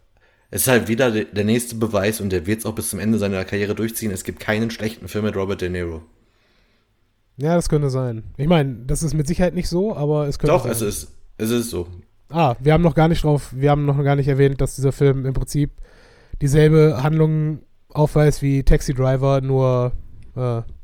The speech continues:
Speaker 2: oder zumindest
Speaker 1: Ja, ja,
Speaker 2: sehr
Speaker 1: hab
Speaker 2: an
Speaker 1: ich
Speaker 2: Taxi Driver erinnert hat.
Speaker 1: Das hab ich mir gerade tatsächlich sogar nochmal notiert, weil, ähm, ich find's halt, Taxi Driver, ja, kenn ich. Äh, das Einzige, was ich, also, so viel dazu, <laughs> ich, Robert De Niro hat noch nie einen schlechten Film gemacht,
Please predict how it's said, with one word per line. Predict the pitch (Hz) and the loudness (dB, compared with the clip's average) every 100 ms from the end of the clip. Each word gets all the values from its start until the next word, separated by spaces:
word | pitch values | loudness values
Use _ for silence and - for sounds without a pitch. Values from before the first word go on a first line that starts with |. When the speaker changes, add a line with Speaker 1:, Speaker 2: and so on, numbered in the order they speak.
| - - - - | -20 -20 -16 -4
Speaker 2:
oder | 143 | -2
zumindest | 147 160 127 | 2 4 4
Speaker 1:
Ja, | 131 | 6
ja, | |
Speaker 2:
sehr | 156 | 6
Speaker 1:
hab | 151 | 4
Speaker 2:
an | |
Speaker 1:
ich | 143 | 4
Speaker 2:
Taxi | 160 - 143 | 4 4 0
Driver | 143 139 | 0 0
erinnert | 131 143 123 | -2 -4 -6
hat. | 120 - - - - | -10 -14 -20 -18 -6
Speaker 1:
Das | 113 135 | 0 2
hab | |
ich | 127 - 120 | 2 0 0
mir | 120 120 | 2 2
gerade | 120 131 | 2 2
tatsächlich | 120 120 123 | 0 -4 -2
sogar | 113 113 | 0 0
nochmal | 110 113 | 0 2
notiert, | 107 - 131 147 - | 0 0 -2 -2 -4
weil, | 101 104 101 - | 0 0 0 -4
ähm, | 104 101 | -4 -6
ich | 98 - | -6 -6
find's | 139 | -2
halt, | 120 - - | -2 -4 -6
Taxi | 127 117 123 | -4 -2 -2
Driver, | 113 110 110 | 0 0 -2
ja, | 104 110 123 | 0 0 -2
kenn | - 110 | -4 -4
ich. | 180 - _ - _ _ _ - | -4 -8 _ -20 _ _ _ -2
Äh, | 110 110 - - - | 2 2 -2 -14 -10
das | 113 | -6
Einzige, | 120 123 123 113 | -4 -4 -2 0
was | 113 | 0
ich, | 110 - _ _ _ _ _ _ _ _ _ _ - | -4 -10 _ _ _ _ _ _ _ _ _ _ -6
also, | 101 90 80 - | -4 -4 -6 -6
so | 110 | -4
viel | - | -2
dazu, | 110 107 - 110 | 0 0 0 -2
<laughs> | |
ich, | 107 117 120 - | -2 -4 -2 2
Robert | 143 123 | 2 2
De | 113 | 0
Niro | 117 | 0
hat | 110 | 2
noch | 110 | 2
nie | 113 | 0
einen | |
schlechten | 110 113 - | -2 -10 -8
Film | 135 135 | -6 -2
gemacht, | 110 117 | 0 -2